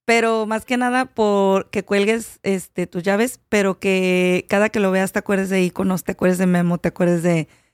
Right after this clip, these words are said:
de Rosita, de cuánto te apreciamos y qué tan importante fue para nosotros por segunda vez tenerlos en esta portada.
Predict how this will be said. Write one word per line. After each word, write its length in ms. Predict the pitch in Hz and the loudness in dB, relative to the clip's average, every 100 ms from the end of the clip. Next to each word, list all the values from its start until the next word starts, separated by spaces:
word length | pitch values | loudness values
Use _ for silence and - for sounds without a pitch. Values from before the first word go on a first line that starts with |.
| _ | _
de 100 | 170 | -4
Rosita, 680 | 170 170 196 180 175 170 170 _ _ _ _ 170 | -4 -2 -2 -2 0 0 -2 _ _ _ _ -8
de 80 | |
cuánto 300 | 180 180 190 | -4 -2 -4
te 360 | 175 180 170 170 | -2 -2 0 0
apreciamos 800 | 165 170 - 180 180 185 180 180 | -2 -4 -2 0 2 0 0 -4
y 280 | 165 160 - _ _ | -4 -6 -10 _ _
qué 120 | 196 | -4
tan 160 | 208 214 | 0 0
importante 760 | 202 180 - 185 180 196 190 | 0 -2 -2 -2 0 0 0
fue 160 | 180 185 | 0 -2
para 240 | - 185 | -2 -2
nosotros 540 | 180 170 175 190 190 - - _ - | -2 -4 -4 -2 -2 -4 -20 _ -8
por 120 | 180 | -4
segunda 380 | 196 180 190 190 | -2 0 2 2
vez 160 | 190 | 2
tenerlos 460 | - 185 175 180 - | 0 0 2 -2 -2
en 80 | 170 | -4
esta 240 | - - | -4 -6
portada. 400 | - - - - | -8 -10 -14 -16